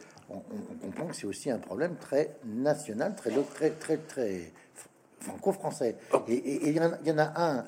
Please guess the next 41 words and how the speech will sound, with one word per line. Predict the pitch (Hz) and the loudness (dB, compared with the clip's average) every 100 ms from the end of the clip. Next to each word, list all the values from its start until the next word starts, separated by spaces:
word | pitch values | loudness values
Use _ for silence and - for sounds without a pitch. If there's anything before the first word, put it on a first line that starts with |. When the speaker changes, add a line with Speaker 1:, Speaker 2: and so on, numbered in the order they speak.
| - | -8
Speaker 2:
Ah, | - - | -12 -12
parce | - | -12
Speaker 1:
qui, | - | -8
Speaker 2:
que | 127 | -6
Speaker 1:
qui, | 101 120 113 | -4 -4 -4
qui, | - 117 | -2 0
qui, | - 117 | 2 2
qu'elle | - 113 | 4 8
a | 117 | 8
rencontré | 117 113 113 - | 6 -2 -2 0
et | 120 113 | 0 -2
qui | - | -10
témoigne | 135 170 147 151 143 123 - - - - | -2 2 2 2 0 -2 -8 -20 -20 -10
dans | 107 | -6
le, | 104 104 98 | -4 -6 -6
dans | 101 | -6
le | 101 | -4
livre. | 123 180 117 - - - | -4 -4 -4 -10 -20 -8
C'est | |
un | 110 | -4
chapitre | - 120 143 | 0 -2 -2
très | - 143 123 | 0 2 2
émouvant. | 117 117 170 185 | 0 0 2 2
Euh, | 104 101 98 - - - | 2 0 -2 -12 -16 -8
alors, | 90 90 | -6 -6
je, | 120 | -6
je, | - 92 | -6 -2
je | 110 | 2
donne | 123 143 | 4 4
son | - 117 127 | 2 2 4
nom, | 143 135 104 95 - - - | 4 4 2 -2 -10 -20 -8
euh, | 95 95 | -4 -2
dans, | 92 - - | -4 -8 -8
dans | - | -4
la | 123 104 | -2 -2
vie | 107 | -4
civile. | 113 123 135 | -10 -8 -6
Il | 170 | -2
s'appelle | 113 113 107 - - - | 0 2 0 -2 -16 -12
Philippe | - 120 131 | -6 -4 -4
Fradione, | - 110 104 123 190 | -2 -2 2 8 10